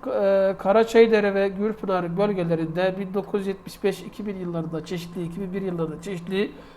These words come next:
türlerde çam fideleri kullanılarak ağaçlandırma ne yapılmıştır? Çalışmaları yapılmıştır. E, bu araştırma iki bin yedi yılında Karaçaydere ve Gürpınar bölgelerinde kızılçam, fıstıkçam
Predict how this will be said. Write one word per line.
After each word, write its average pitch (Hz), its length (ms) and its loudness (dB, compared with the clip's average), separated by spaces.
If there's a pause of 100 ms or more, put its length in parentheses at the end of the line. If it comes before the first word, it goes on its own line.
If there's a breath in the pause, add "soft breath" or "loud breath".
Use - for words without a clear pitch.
(160 loud breath)
türlerde 196 480 2
çam 220 220 6
fideleri 175 520 -4
kullanılarak 190 500 2 (340 loud breath)
ağaçlandırma 185 760 6
ne 220 80 2
yapılmıştır? 185 720 -2 (160)
Çalışmaları 175 680 2 (260)
yapılmıştır. 190 760 -2 (640 loud breath)
E, 180 260 2
bu 302 100 6
araştırma 262 420 4
iki 285 180 -4
bin 269 60 0
yedi 262 200 2
yılında 233 380 4
Karaçaydere 220 680 4
ve 196 100 2
Gürpınar 185 640 -4
bölgelerinde 170 680 0
kızılçam, 190 520 -2
fıstıkçam 175 600 -2